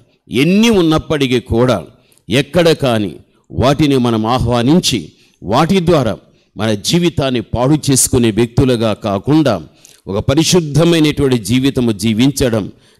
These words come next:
నా పట్ల దేవుని చిత్తము. అంతేకాదు, దేవుని యొక్క చిత్తము నా పట్ల, ఆయన యందు నేను విశ్వాసాన్ని ఉంచగలిగితే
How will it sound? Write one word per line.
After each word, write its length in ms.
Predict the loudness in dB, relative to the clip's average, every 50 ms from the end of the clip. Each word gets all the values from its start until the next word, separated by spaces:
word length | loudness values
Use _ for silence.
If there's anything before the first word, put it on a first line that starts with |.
| -10
నా 160 | -6 -4 -4 -4
పట్ల 320 | -4 -4 -6 -4 -4 -4 -4 0
దేవుని 400 | 0 2 2 2 2 2 2 0 -2
చిత్తము. 600 | -2 -2 -4 -4 -2 -2 -2 0 2 2 2 2 0 -2 -6 -12 -20 -20 -20 _ _ _ _ _ _ _ _ _ _ -2
అంతేకాదు, 720 | 0 0 2 4 4 2 2 2 0 0 0 -2 -2 -6 -10 -20 -20 _ _ _ _ _ _ _ _ _ _ -8
దేవుని 460 | -2 2 2 4 4 4 2 2 2 2
యొక్క 220 | 0 0 -2 -4 -4 -2
చిత్తము 440 | 0 -2 -2 0 -2 -2 -2 0 0
నా 160 | 0 -2 -2
పట్ల, 340 | -4 -4 -6 -6 -6 -6 -6 -6 -6 -8 -12 -20 _ _ _ _ _ _ -8
ఆయన 220 | -4 -2 0 2 2
యందు 260 | 2 2 2 0 0
నేను 200 | 2 2 2 2 0
విశ్వాసాన్ని 680 | 0 0 0 0 0 0 0 0 -2 -2 0 0 0 0
ఉంచగలిగితే 840 | 0 0 -2 -2 -2 -2 -2 -2 -2 0 0 -2 -2 -2 -4 -6